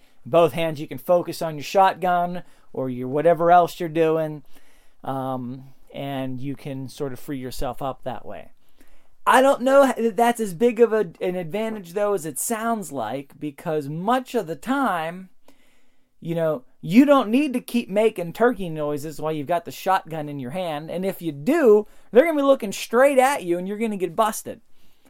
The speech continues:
So it, it is an advantage in some ways, but I don't know that it's as big of an advantage as some people make it out to be.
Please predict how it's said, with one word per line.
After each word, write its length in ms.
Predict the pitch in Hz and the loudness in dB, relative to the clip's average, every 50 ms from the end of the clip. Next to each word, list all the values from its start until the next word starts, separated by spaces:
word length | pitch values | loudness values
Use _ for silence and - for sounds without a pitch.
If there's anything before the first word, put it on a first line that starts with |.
| _ _ - - - _ | _ _ -20 -20 -20 _
So 640 | - - - - 220 220 226 214 208 208 208 202 180 - - - - - - - - - - - - | -18 -8 -2 2 4 6 6 6 6 4 2 0 -4 -6 -12 -16 -16 -14 -16 -14 -12 -12 -10 -6 -2
it, 300 | - 302 - 185 190 220 | -2 -2 -2 -2 -2 2
it 160 | - 220 214 285 | 4 4 4 6
is 180 | 359 339 277 | 4 2 2
an 100 | 320 311 | 0 -4
advantage 460 | 311 302 277 294 294 285 285 277 233 | -4 -2 2 2 2 2 2 0 -2
in 120 | 247 247 240 | -2 -4 -4
some 320 | - - 269 262 262 254 | -2 2 2 2 4 4
ways, 400 | 254 254 247 247 247 240 233 196 | 4 4 4 4 4 2 2 0
but 180 | 185 196 202 202 | -2 -2 0 0
I 80 | 202 | 0
don't 160 | 214 214 208 214 | 0 0 -2 -2
know 140 | 226 226 | 0 0
that 180 | 208 190 208 202 | 0 -2 -2 -2
it's 160 | 202 196 - - | -2 -4 -4 -4
as 320 | - 185 196 208 214 190 | -2 0 0 0 0 0
big 240 | 170 156 196 190 170 | -2 -2 -2 0 0
of 100 | 190 170 | -2 -2
an 100 | 175 170 | -4 -4
advantage 560 | 165 147 131 160 170 170 165 160 160 156 - | -6 -8 -6 -4 -2 -2 -2 -2 -4 -6 -8
as 120 | 151 135 - | -10 -10 -10
some 180 | - 156 147 | -8 -8 -8
people 280 | 135 - 147 139 139 135 | -8 -10 -10 -10 -8 -8
make 220 | 131 131 127 120 | -8 -8 -8 -8
it 100 | - 117 | -8 -10
out 220 | 113 107 104 78 - | -10 -10 -10 -12 -14
to 80 | - 104 | -16 -16
be. 240 | 98 92 80 - | -14 -14 -14 -14